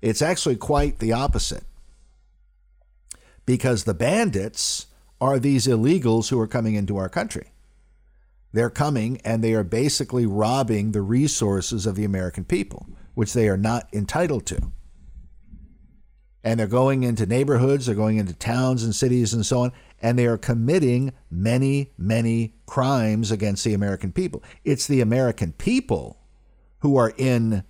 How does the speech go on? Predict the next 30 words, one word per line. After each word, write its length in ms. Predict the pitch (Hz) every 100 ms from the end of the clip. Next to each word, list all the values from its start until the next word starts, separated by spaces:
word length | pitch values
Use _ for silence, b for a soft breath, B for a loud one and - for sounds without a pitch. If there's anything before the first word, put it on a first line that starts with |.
| _ -
the 140 | 117
position 800 | - 98 120 120 - 92 87 85 b b b
of 200 | 113 107
the 100 | 107
guy 340 | 110 113 113 107
set 280 | - 135 127
upon 400 | 104 113 107 98
by 200 | 98 92
thieves. 680 | 165 226 - - - - b b b b b
They're 200 | 101 175
the 120 | 180
ones 340 | 143 127 123 -
who 100 | 120
are 60 |
being 320 | 104 113 104 90
raped, 380 | 107 123 117
robbed, 500 | 82 110 110 110 113 -
murdered, 500 | 98 110 107 107 104 b -
killed 500 | - 160 131 131 120
in 180 | 127 113
these 260 | 117 107
vehicular 640 | 95 95 135 - 135 107
homicide 840 | 90 123 127 117 - 101 95 95 85 b b b
situations. 840 | - 110 - 104 104 95 107 92 b b -
They're 320 | 87 135 214
the 100 | 175
ones 420 | 123 117 117 -
who 140 | 131
are 100 | 113
being 460 | 95 110 110 104